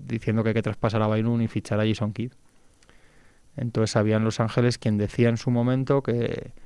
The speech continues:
que se habían equivocado y que lo que tenían que hacer era haber fichado a Jason Kidd en vez de a Pau. O sea, sí estuvo ahí un poco, había un debate de que iban a hacer algo y tal, y tal, pero, pero yo creo que esto van, detectan muy rápido y van muy rápido porque dicen, "Esto es una oportunidad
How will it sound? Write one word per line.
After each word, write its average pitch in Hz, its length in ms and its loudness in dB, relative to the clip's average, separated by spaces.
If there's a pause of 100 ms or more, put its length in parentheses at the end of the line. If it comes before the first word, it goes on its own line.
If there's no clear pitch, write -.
(240)
que - 120 -4
se - 80 -2
habían 104 240 2
equivocado 107 420 0
y 110 40 0
que 107 100 -6
lo 107 60 -4
que 107 80 -6
tenían 110 220 -6
que 113 60 -8
hacer 107 160 -4
era 110 80 -4
haber 110 120 -2
fichado 107 280 -2
a - 40 2
Jason 104 220 -2
Kidd 120 140 -2
en 113 100 0
vez 107 100 2
de 101 40 2
a 101 60 0
Pau. 120 180 6
O 110 60 4
sea, 107 100 -2
sí 104 120 -2
estuvo 117 340 0
ahí 117 60 2
un 110 100 0
poco, 110 440 0
había 110 140 0
un 113 80 2
debate 113 300 2
de 117 80 4
que 117 80 -2
iban 110 140 2
a - 40 0
hacer - 180 0
algo 123 260 4
y - 40 0
tal, 139 200 4
y 117 120 2
tal, 120 240 0
pero, 107 260 -2
pero 107 220 -4
yo 104 140 -2
creo 113 120 -2
que 117 60 -4
esto - 180 -2
van, 113 260 2 (380)
detectan 127 440 4
muy 131 140 6
rápido 131 360 8
y 123 40 8
van 113 160 6
muy 117 160 6
rápido 117 400 6
porque 113 180 0
dicen, 101 280 -2
"Esto 107 160 -2
es - 80 -2
una 107 100 0
oportunidad 110 680 0